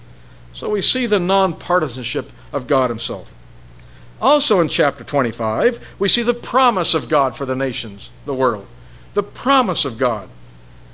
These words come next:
In this context of only one God, look what he says in verse twenty-two, the promise of God.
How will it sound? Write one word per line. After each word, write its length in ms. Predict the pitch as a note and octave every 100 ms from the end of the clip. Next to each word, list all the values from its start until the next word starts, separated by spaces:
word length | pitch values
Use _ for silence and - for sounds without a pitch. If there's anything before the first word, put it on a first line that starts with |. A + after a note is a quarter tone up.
| -
In 160 | B3 C#4
this 200 | C4+ -
context 480 | - E3+ C#3+ D3 -
of 120 | C#3+
only 180 | D#3 D3
one 300 | C3+ C#3 A2
God, 480 | A#2+ A2 A#2+ A#3+ - - - -
look 180 | C4+ C4+
what 140 | C4
he 100 | A3
says 360 | - C#3+ C3 D#3
in 120 | F3+
verse 260 | D3+ D3+ -
twenty-two, 840 | - C3+ - D3 - C4 F3+ G#2+
the 120 | C3
promise 560 | - - A#3+ F3 C3+ -
of 140 | G#2+
God. 280 | A2+ A2+ G2